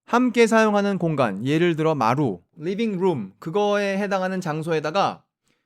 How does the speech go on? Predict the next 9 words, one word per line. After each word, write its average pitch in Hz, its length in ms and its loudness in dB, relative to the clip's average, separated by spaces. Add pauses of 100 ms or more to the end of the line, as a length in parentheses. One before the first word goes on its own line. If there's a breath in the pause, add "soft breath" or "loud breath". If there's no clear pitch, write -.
(120)
우리 214 200 -4
가족 220 340 2
사진을 208 360 0
붙여놓으라 180 460 -4
이거예요. 123 380 -4
그럼 156 120 -6
저쪽 160 280 -2
사람은 208 300 0
싫어하겠죠. 185 680 0